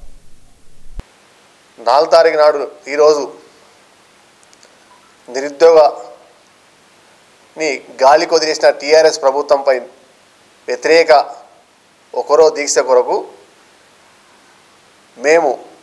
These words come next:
మహబూబ్నగర్ నియోజకవర్గం తరపున నాల్-, ఒకటో తారీఖు నాడు ఒకటి రెండు వేల ఇరవై రెండు రోజు స్థానిక డిఎస్పి గారికి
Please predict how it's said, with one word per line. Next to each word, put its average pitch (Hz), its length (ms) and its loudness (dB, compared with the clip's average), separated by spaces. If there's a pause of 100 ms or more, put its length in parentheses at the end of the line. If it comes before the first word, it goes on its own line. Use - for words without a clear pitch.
(160)
మహబూబ్నగర్ 160 420 2
నియోజకవర్గం 147 340 2
తరపున 131 380 0 (960)
నాల్-, 135 340 0 (360)
ఒకటో 170 220 4
తారీఖు 160 260 2
నాడు 147 360 0 (140)
ఒకటి 151 280 -2
రెండు 139 180 -2
వేల 147 340 2
ఇరవై 139 140 -4
రెండు 139 180 -2
రోజు 131 400 -4 (1800)
స్థానిక 170 360 2
డిఎస్పి 160 400 -2
గారికి 143 500 0